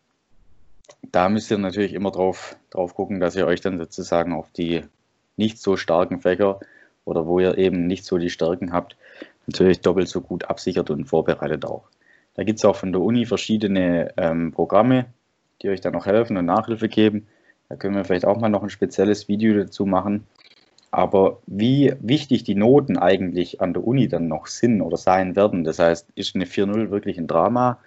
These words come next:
so wie in der Schule, <laughs> sage ich jetzt mal als Beispiel, oder nicht, da kommt noch ein eigenes Video dazu. Es ist ja oft auch wichtig, das habt ihr in der Schule ja auch schon gemerkt, dass es nicht nur drum geht, was ihr jetzt wirklich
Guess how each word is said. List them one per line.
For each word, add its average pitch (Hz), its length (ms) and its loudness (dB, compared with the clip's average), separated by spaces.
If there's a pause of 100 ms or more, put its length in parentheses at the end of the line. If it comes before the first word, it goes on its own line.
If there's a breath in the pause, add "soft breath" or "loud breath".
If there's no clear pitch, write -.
(540 soft breath)
so 101 240 -4
wie 101 60 0
in 92 60 -2
der 90 100 -4
Schule, 139 360 4
<laughs> - 280 0
sage 120 240 4
ich 123 60 0
jetzt 120 140 0
mal 117 140 0
als 117 160 0
Beispiel, 110 420 0
oder 92 160 -4
nicht, 123 300 -4 (460 loud breath)
da 95 120 4
kommt 113 220 4
noch 101 100 2
ein 98 80 -4
eigenes 101 500 0
Video 101 320 -2
dazu. 80 460 -10 (560 soft breath)
Es 90 120 -12
ist 104 120 0
ja 101 120 6
oft 120 200 4
auch 107 160 2
wichtig, 135 360 -2
das - 140 -12
habt - 180 -2
ihr 104 60 0
in 98 80 -2
der 90 60 -4
Schule 120 300 -2
ja 95 80 4
auch 107 180 4
schon 120 160 -6
gemerkt, 113 400 0 (380 soft breath)
dass 95 160 -6
es 98 200 -8
nicht 117 280 -2
nur 110 120 2
drum 101 240 0
geht, 113 400 2
was 92 200 -4
ihr 104 60 4
jetzt 90 180 -4
wirklich 110 440 -2